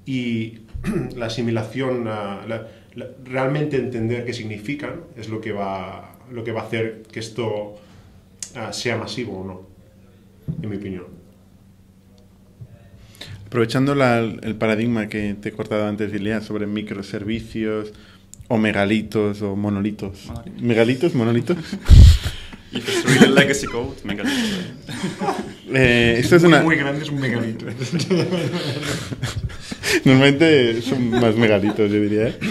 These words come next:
Speaker 2: Eh, este, este dilema que todas las empresas en un momento,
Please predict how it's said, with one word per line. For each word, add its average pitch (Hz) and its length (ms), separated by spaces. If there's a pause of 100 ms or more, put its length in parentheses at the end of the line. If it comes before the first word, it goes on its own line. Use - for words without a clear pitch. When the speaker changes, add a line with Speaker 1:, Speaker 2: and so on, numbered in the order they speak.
(600)
Speaker 2:
Eh, 113 720 (960)
este, 143 480
este - 220
dilema 127 580 (240)
que 120 220
todas 120 240
las 117 160
empresas 113 360
en 113 60
un 110 60
momento, 110 580